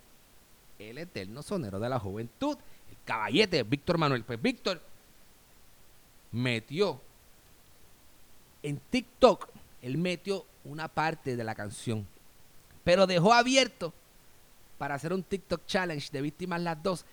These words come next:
para que las mujeres canten la parte de la India.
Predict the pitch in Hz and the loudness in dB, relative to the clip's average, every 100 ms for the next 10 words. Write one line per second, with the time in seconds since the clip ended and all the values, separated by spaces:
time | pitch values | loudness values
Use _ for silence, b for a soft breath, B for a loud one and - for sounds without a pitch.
0 | b b - 107 110 - 127 147 190 185 | b b -16 -10 -10 -8 -6 -2 0 0
1 | 160 135 - - - - - - 175 247 | 0 -4 -10 -20 -20 -20 -20 -6 -4 -4
2 | - 147 123 - 131 151 - 156 127 107 | -8 -6 -6 0 0 0 0 0 2 2
3 | 170 165 135 101 | 2 0 -2 -8